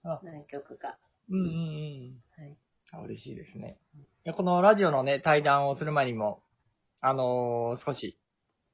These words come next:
Speaker 1: 一緒にお話しさせてもらうことがあって、その中でこう、歌詞、歌の詩ですよね。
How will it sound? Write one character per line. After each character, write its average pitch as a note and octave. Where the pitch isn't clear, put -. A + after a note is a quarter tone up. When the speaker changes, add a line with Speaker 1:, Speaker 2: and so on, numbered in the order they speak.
Speaker 1:
一 D3
緒 D3
に C3
お B2+
話 C3+
し -
さ C3+
せ -
て C3+
も B2+
ら B2
う A#2+
こ B2+
と B2+
が A2
あ G2+
っ -
て、 C3
そ C#3+
の D#3
中 D3+
で A#2+
こ A#2+
う、 -
歌 A3
詞、 -
歌 E3
の D#3+
詩 F#3+
で F3
す -
よ A2
ね。 C#3